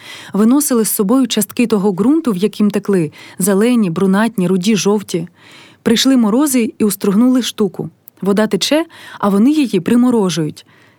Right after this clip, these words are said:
Так і наморозили це є диво. Від низу, від річки і геть до найвищого потічка, що ліг угорі рудими візерунками.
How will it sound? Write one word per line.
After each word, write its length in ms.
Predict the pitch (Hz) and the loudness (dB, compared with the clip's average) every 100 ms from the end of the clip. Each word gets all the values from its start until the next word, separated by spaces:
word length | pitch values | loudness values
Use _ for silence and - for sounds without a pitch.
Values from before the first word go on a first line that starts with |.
| - | -4
Так 180 | 233 - | -4 0
і 80 | 208 | 0
наморозили 640 | 190 185 214 254 233 202 | 2 2 0 0 0 -2
це 160 | - | 0
є 120 | 196 190 | -2 0
диво. 420 | 185 175 156 156 - - | 0 -2 -4 -10 -14 -6
Від 200 | 185 170 | -2 0
низу, 320 | 202 285 240 | 2 2 0
від 300 | - 185 175 | -6 -4 -2
річки 360 | 240 262 - 202 | 0 -2 -4 -4
і 60 | 196 | 0
геть 240 | 202 269 | 0 0
до 100 | 202 | 2
найвищого 540 | 208 202 240 - 185 185 | 2 2 0 0 -2 -2
потічка, 500 | 180 175 - 277 285 - - | -4 -6 -4 -2 -2 -6 -6
що 220 | - 233 | -2 0
ліг 200 | 226 196 | 2 2
угорі 320 | 196 220 208 | 2 0 0
рудими 380 | 190 190 202 185 | 0 0 0 0
візерунками. 680 | 185 190 196 175 170 160 | 0 0 0 0 -2 -4